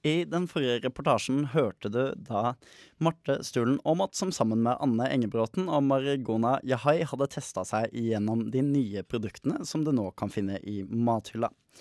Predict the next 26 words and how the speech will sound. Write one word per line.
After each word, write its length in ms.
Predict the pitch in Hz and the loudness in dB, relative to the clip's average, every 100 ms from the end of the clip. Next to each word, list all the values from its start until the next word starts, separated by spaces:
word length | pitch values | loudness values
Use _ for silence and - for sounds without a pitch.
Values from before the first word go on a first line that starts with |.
| - - - - _ | -20 -20 -20 -20 _
Eh, 140 | - 170 - | -6 -6 0
Universtas 640 | 190 214 185 - 214 220 - | 2 4 4 2 2 2 2
kunne 220 | 160 127 | 2 4
denne 220 | 120 113 117 | 6 4 2
uka 240 | 107 113 | 2 2
melde 320 | 123 113 104 | 4 2 2
at 240 | 131 - - | 0 -2 -2
tjuefemåringer 640 | 147 - 113 117 131 165 | -4 0 0 2 2 2
med 240 | 156 120 | 2 0
fagbrev 680 | 135 - 143 107 - 170 156 127 | 0 2 2 2 -2 -4 -4 -6
tjener 240 | - 151 160 | 2 4 4
mer 300 | 120 117 120 | 2 0 -2
enn 280 | - 110 110 | -2 0 -2
nyutdannede 560 | - 120 98 98 95 95 | 0 0 0 -2 -2 -4
studenter. 380 | - 95 85 - _ _ - - - | -2 -4 -4 -14 _ _ -20 -20 0
Radio 220 | 123 131 160 | 4 6 6
Novas 320 | 131 165 175 147 | 6 4 2 0
redaktør 400 | 139 - - 135 - | -2 0 0 0 4
Erlend 320 | 135 127 135 | 4 4 2
Buflaten 560 | 151 139 - 123 214 226 - | 0 0 2 0 0 -4 -4
reflekterer 680 | 185 202 - 123 113 135 | -2 -2 -2 -2 -2 -2
rundt 160 | 123 120 | -2 0
dette 320 | 143 - 196 - | -2 -2 -4 -4
i 140 | - 147 | -6 -2
dagens 460 | 101 95 98 - | -2 -2 -6 -6
leder. 400 | 113 110 104 104 | -2 0 0 -2